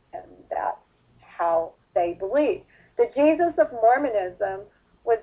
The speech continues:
not conceived by a virgin. Um, now, this is not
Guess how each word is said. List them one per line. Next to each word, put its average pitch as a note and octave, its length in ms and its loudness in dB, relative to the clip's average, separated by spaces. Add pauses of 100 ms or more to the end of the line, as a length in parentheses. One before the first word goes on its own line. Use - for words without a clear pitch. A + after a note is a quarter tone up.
(120)
not A#3+ 260 4
conceived C4 640 -10
by G3 300 4
a - 120 -18
virgin. G#3 580 -4 (680)
Um, F#3+ 380 -2 (640)
now, G#3+ 200 2
this C#4 200 0
is D#4 120 -8
not B3 380 0